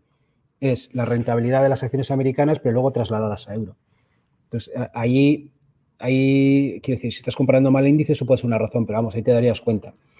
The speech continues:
Quizá tú lo que estás yendo es, oye, puede ser que si hay algún tipo de cobertura,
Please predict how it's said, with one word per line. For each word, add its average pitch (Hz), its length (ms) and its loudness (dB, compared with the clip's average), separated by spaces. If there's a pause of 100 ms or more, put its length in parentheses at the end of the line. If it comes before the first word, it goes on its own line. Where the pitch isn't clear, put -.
(240)
Quizá 139 220 2
tú 156 140 8
lo 156 80 8
que 147 60 4
estás 147 240 4
yendo 156 300 6
es, 156 220 4
oye, 147 200 2
puede 147 180 2
ser 165 180 -2
que 151 100 0
si 143 140 2
hay 139 100 6
algún 135 240 2
tipo 143 200 2
de 135 80 2
cobertura, 120 720 2